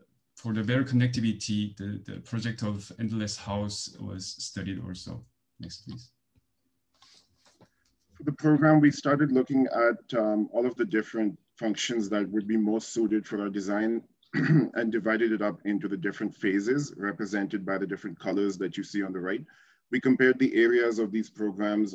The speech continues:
Speaker 2: on Earth versus the Moon, and this was part of the research that we did at the beginning. Um, we then looked at the adjacencies for the programs to understand how they would be laid out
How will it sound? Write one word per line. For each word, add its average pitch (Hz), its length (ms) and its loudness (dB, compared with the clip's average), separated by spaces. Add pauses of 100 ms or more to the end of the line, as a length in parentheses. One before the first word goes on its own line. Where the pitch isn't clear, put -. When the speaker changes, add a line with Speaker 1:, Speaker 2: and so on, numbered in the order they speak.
Speaker 2:
on 95 320 -4
Earth 98 240 -4
versus 98 440 -6
the 98 80 -8
Moon, 117 280 -2
and 101 120 -2
this 95 160 -8
was 95 140 -8
part 92 240 -6
of 85 160 -12
the 95 80 -8
research 107 500 -4
that 92 180 -8
we 95 80 -6
did 90 260 -4
at 85 160 -8
the 85 60 -8
beginning. 104 460 -4 (640)
Um, 101 320 0
we 123 100 0
then 131 220 4
looked 127 200 2
at 117 100 0
the 110 160 4
adjacencies 113 640 -2
for 110 80 -10
the 101 80 -6
programs 107 460 -2
to 104 120 -4
understand 95 440 -4
how 101 220 -2
they 107 100 0
would 98 180 -4
be 101 120 -4
laid 95 260 0
out 95 240 0